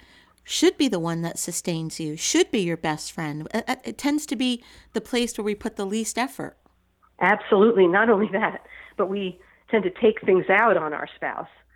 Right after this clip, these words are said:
Speaker 1: Mm-hmm.
Speaker 2: Um, one of the things we talk about, um, especially now during a pandemic, is how irritable people can be with each other. And, um, what I try to help people see is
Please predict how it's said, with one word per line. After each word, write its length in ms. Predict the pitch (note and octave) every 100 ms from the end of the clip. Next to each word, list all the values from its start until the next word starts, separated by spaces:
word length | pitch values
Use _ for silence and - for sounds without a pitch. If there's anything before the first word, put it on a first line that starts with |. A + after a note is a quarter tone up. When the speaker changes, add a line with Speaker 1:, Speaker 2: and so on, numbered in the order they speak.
| -
Speaker 1:
Mm-hmm. 300 | G#3+ G#3 A#3
Speaker 2:
Um, 380 | E3 D#3 D3 D3
one 280 | - F3+ G3+
of 120 | G#3+
the 60 | F3
things 300 | - F#3 E3+
we 100 | F#3
talk 280 | F3+ F#3 F3
about, 440 | F#3+ E3 D#3+ -
um, 200 | D#3+ D3+
especially 460 | A#3 - G4+ B3+ F#3
now 420 | F3 F3+ D#3 D#3+
during 280 | F#3+ D#3 D#3
a 40 |
pandemic, 560 | D#3 E3 D#3 D#3+ D3+ F3+ _ _ _ _ _ -
is 120 | G#3
how 160 | A3 G#3+
irritable 480 | A#3+ C#4+ A#3 G3 D3
people 320 | - - F#3+
can 200 | F#3+ F3+ E3+
be 300 | F3 D3 C3+
with 240 | D#3 D#3
each 160 | C#3 -
other. 360 | - - - - - - - - _
And, 420 | F#3 F#3 F#3 F3+
um, 380 | E3+ E3 E3+ -
what 200 | - G3
I 340 | G#3 A#3+ B3+ - _ _ _
try 180 | A3 G#3
to 100 | G#3
help 220 | F#3 F#3+
people 260 | F#3+ F#3+ C4 -
see 300 | E4 D4+ G#3+
is 220 | F#3+ F#3+